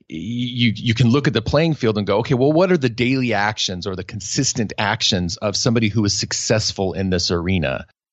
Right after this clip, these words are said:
And so, you know, that's what I'm gonna do, whether it's, you know, Seinfeld's, "I, I'm gonna write new s-, material every day,"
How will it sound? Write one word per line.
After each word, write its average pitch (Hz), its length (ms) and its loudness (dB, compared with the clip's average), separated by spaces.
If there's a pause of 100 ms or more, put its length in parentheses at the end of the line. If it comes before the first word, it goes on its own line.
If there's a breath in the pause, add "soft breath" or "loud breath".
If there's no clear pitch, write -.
(100)
And 95 640 2
so, 95 600 2
you 101 120 -6
know, 90 260 -2
that's 90 380 0
what 104 80 0
I'm 95 100 2
gonna 82 160 0
do, 101 240 2
whether 90 320 2
it's, 87 300 0
you 78 80 -8
know, 82 140 -4
Seinfeld's, 92 760 2
"I, - 180 -4
I'm 95 100 -10
gonna 82 160 -2
write 113 420 -2
new 90 220 -6
s-, - 180 -2
material 98 580 2
every 92 300 -4
day," 107 400 -2